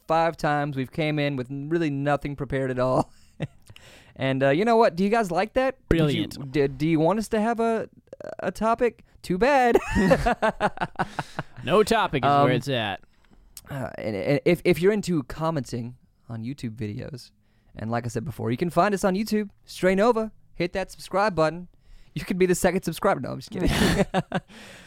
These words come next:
Speaker 1: Uh, l-,
Speaker 2: You
Speaker 1: leave
Speaker 2: could
Speaker 1: a
Speaker 2: be the third subscriber.
Speaker 1: <laughs> You could be the third subscriber. Uh, leave us a comment and tell us your favorite Florida man story. <laughs> Maybe we'll talk about it on the
Speaker 2: Mm.
Speaker 1: pod or the Dopcast.
Speaker 2: Mm. Dop.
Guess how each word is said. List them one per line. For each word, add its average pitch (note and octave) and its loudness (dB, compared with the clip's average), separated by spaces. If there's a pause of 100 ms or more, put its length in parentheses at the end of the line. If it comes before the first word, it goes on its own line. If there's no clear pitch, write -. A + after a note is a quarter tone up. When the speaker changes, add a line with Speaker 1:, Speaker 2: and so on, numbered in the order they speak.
(140)
Speaker 1:
Uh, B2 2
l-, C3+ 0
Speaker 2:
You - -4
Speaker 1:
leave F#3+ 2
Speaker 2:
could - 8
Speaker 1:
a - 4
Speaker 2:
be G3 10
the G#3 8
third A3+ 4
subscriber. D#3 0
Speaker 1:
<laughs> - -
You A3+ 4
could - -8
be G3+ 0
the F3+ 0
third A3 0
subscriber. B2+ -8 (300)
Uh, A#2 4
leave F#3+ 4
us C#4 0
a G#3+ 0
comment G3 4
and C3+ 0
tell A#3+ 0
us F#3+ 2
your F#3 4
favorite - 0
Florida C#3+ 2
man C#3 0
story. D3+ 4 (360)
<laughs> - -4
Maybe F#3 4
we'll F3 6
talk F#3 0
about D#3 4
it D3+ 6
on C#3+ 2
the - -2
Speaker 2:
Mm. - -16
Speaker 1:
pod C#3+ 2 (140)
or C#3+ -4
the B2 -2
Dopcast. D3+ 0 (460)
Speaker 2:
Mm. C#3+ -4 (560)
Dop. A2 -8